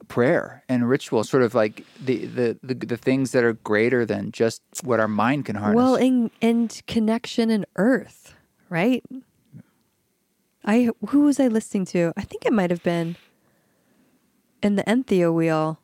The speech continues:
Speaker 2: Maybe I'm making this up. I can't remember now. It might have been the Entheo Wheel, but now I can't remember.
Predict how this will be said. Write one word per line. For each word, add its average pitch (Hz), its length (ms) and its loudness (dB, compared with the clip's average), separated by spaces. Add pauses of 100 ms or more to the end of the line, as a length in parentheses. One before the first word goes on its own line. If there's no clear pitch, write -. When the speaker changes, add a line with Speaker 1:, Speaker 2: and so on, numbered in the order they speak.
(120)
Speaker 2:
Maybe 226 300 0
I'm 220 120 2
making 180 320 -2
this 160 200 -4
up. 147 240 -4 (840)
I 202 100 0
can't 190 200 -4
remember 165 320 -2
now. 151 300 -2 (280)
It 180 80 -6
might 220 180 0
have 254 120 2
been 214 100 -2
the 196 60 0
Entheo 190 260 0
Wheel, 175 180 0
but 170 80 -2
now 170 120 -2
I 165 60 -2
can't 165 160 -6
remember. 151 400 -6